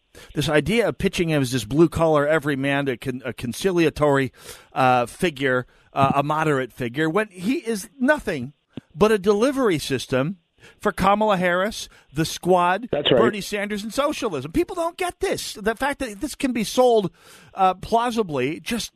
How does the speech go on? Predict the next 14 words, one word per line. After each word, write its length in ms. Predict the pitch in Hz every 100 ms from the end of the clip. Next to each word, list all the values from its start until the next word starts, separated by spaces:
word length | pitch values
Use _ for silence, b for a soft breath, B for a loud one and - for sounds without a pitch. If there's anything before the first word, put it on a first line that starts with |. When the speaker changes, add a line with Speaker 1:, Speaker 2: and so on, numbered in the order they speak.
| 233
Speaker 1:
makes 540 | 220 202 220 262 -
me 80 | 226
yell 340 | 202 208 262 233
at 80 |
my 120 | 196 202
T 220 | - 226
V 280 | 190 269 160
every 160 | 170
time 180 | 185 208
I 60 | 220
see 160 | -
a 60 | 240
Biden 400 | 175 247 220 131
ad. 240 | 101 73